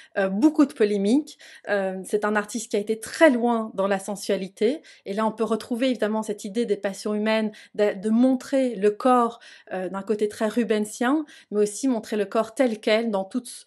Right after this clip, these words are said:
son côté sauvage. Euh, et, et la déesse du boc représente bien cela. Alors, euh, il y a une rue,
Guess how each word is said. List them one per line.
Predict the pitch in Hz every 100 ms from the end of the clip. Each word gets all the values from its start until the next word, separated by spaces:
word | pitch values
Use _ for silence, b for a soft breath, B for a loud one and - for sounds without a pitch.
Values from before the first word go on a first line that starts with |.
| B
son | - 214
côté | 208 233 233
sauvage. | - 233 202 196 208 254 180 B B B -
Euh, | 185 165
et, | 208 196 202
et |
la | 185 190 180
déesse | 170 196 196
du | 196
boc | 214 214
représente | - - 185 180 180
bien | 180
cela. | 180 - 175 - _ _ _ _ _ _ _ B B B B
Alors, | 233 247 247 b b b b -
euh, | 214
il | 240
y | 254
a |
une | 262
rue, | 247 277 349